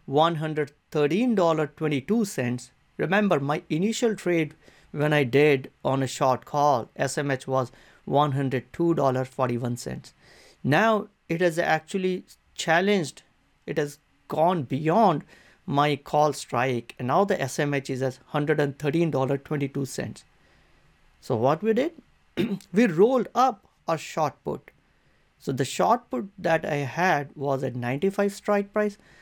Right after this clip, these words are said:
I rolled up the short put from ninety-five to one hundred five. Same expiration period.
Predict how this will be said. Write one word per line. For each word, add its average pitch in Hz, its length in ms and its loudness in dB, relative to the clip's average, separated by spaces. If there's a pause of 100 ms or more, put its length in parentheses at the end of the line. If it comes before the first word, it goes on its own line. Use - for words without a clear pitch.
(200)
I 143 140 2
rolled 202 500 4 (180)
up 220 260 0
the 175 100 -4
short 151 420 -6
put 156 160 -4
from 143 460 -6 (180)
ninety-five 190 840 2 (640)
to 160 80 2
one 131 560 0
hundred 127 360 -6
five. - 400 -8 (1000)
Same 196 560 2
expiration 202 600 -4
period. 208 440 -2